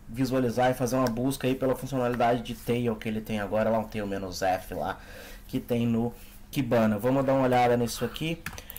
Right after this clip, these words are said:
Então aqui a gente precisa ter, primeira coisa, Docker, né? Você vai instalar isso no host do Docker. Então aqui a gente tem,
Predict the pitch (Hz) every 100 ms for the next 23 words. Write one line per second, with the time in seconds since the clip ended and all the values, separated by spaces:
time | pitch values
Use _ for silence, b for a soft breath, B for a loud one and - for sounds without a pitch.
0 | B B - 185 202 220 214 214 185 196
1 | 185 180 170 175 135 117 107 139 139 -
2 | - - - - - 117 120 135 120 120
3 | 123 123 120 117 123 117 117 135 - 127
4 | 107 120 147 117 113 113 120 120 110 123
5 | 113